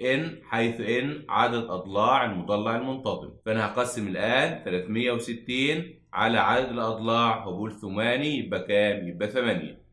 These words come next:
اعمل عملية تبسيط، ممكن اقسم هنا على الأربعة فيها الاثنين، وستة وثلاثين على الأربعة فيها التسعة واضع الصفر، يطلع جوابي تسعين على اثنين، وتسعين على اثنين يعني يعطينا خمسة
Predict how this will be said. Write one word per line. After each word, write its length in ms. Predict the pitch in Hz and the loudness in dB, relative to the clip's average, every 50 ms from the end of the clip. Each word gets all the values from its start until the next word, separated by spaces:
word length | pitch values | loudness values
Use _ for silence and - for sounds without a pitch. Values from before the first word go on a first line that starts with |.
| _ _ _ - | _ _ _ 0
اعمل 220 | 110 110 110 104 | 0 2 2 2
عملية 440 | 98 98 98 95 95 104 107 104 104 | 0 0 0 -2 -2 -2 -2 -4 -4
تبسيط، 580 | 98 87 87 - - 123 127 139 151 151 - 110 | -6 -8 -8 -6 -4 -2 -2 0 -2 -2 -4 -6
ممكن 240 | 104 101 104 92 | -8 -6 -6 -6
اقسم 440 | 90 90 - 113 113 - - 98 92 | -6 -4 -4 -4 -4 -4 -6 -6 -4
هنا 440 | 107 113 113 120 131 143 151 151 - | -4 -2 0 0 0 0 -2 -4 -6
على 200 | - 90 101 107 | -4 -2 -2 -2
الأربعة 800 | 101 101 - - 92 90 87 92 107 110 113 120 131 143 - - - | -2 -4 -6 -6 -6 -6 -2 2 4 6 6 6 6 4 0 -4 -6
فيها 180 | 95 90 90 87 | -6 -4 -2 -2
الاثنين، 760 | 85 87 87 87 - 104 110 120 123 127 127 127 120 123 - - _ _ _ _ - | -4 -4 -6 -8 -6 -4 -2 -2 0 0 -2 -2 -6 -10 -16 -20 _ _ _ _ -14
وستة 360 | 85 - - 143 147 147 135 | -10 -6 -6 -6 -2 -2 -2
وثلاثين 400 | 120 117 117 110 107 104 123 120 | -2 0 0 -2 -2 -2 -2 0
على 160 | 117 113 107 | 0 0 0
الأربعة 760 | 104 101 95 90 90 110 110 110 110 113 120 131 - - - - - - - | 0 -2 -2 -2 0 4 4 6 8 8 6 6 4 0 -8 -16 -20 -14 -10
فيها 220 | 95 95 92 87 | -6 -4 -4 -4
التسعة 720 | 87 - - 104 110 113 - 117 110 110 110 113 110 - 90 | -4 -6 -8 -8 -8 -4 0 2 4 4 4 2 0 -2 -2
واضع 280 | 87 98 101 107 104 110 | -2 0 0 2 0 0
الصفر، 380 | 107 - - 98 87 87 - - - - | -2 -4 -6 -6 -8 -8 -8 -14 -10 -8
يطلع 340 | 110 110 - 120 101 95 90 | -8 -4 -2 0 0 0 0
جوابي 360 | 90 92 101 104 101 101 98 | 2 2 4 4 2 2 -2
تسعين 540 | 90 92 87 - - 95 92 107 120 113 104 | -6 -8 -10 -10 -8 -4 -2 -2 0 0 0
على 220 | 95 92 90 87 | -2 -2 -2 -4
اثنين، 600 | 87 90 101 104 113 120 127 135 151 160 165 - - _ _ _ - | -6 -6 -4 -2 -2 0 0 -2 -2 -4 -8 -14 -20 _ _ _ -20
وتسعين 480 | - - 95 90 - 101 101 117 127 | -16 -12 -10 -10 -6 -4 -2 0 2
على 200 | 127 123 123 123 | 4 4 4 2
اثنين 520 | 117 117 120 123 127 131 135 143 156 156 120 | 0 -2 -6 -4 -2 -2 -2 -2 -2 -4 -4
يعني 240 | 101 95 95 98 | -4 -4 -4 -4
يعطينا 440 | 98 95 90 92 - 110 107 104 95 90 - | -4 -6 -6 -4 -4 -4 -4 -4 -6 -4 -2
خمسة 540 | 110 110 110 107 107 - 107 104 101 104 | -2 -2 -2 -2 -4 -2 0 0 0 -2